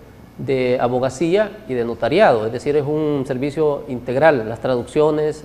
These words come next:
notarizadas, pues ahí se hacen, las declaraciones juradas que están pidiendo sus familiares para apoyar el asilo político que están pidiendo, también a la, se las hacemos, no tiene que andar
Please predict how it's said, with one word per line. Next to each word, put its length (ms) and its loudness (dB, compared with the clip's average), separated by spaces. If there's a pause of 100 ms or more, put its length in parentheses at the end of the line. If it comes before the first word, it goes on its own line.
(160)
notarizadas, 680 0
pues 140 -2
ahí 160 -4
se 140 -4
hacen, 220 0
las 100 -2
declaraciones 480 -4
juradas 320 2
que 60 -8
están 160 -4
pidiendo 300 -2
sus 120 -8
familiares 420 -2
para 680 -4
apoyar 460 0 (160)
el 160 0
asilo 260 -2
político 460 -4
que 60 -6
están 180 -4
pidiendo, 420 0
también 420 -2
a 140 -4
la, 260 -4
se 140 -6
las 160 -2
hacemos, 340 -2
no 100 -2
tiene 220 -4
que 100 -6
andar 340 -2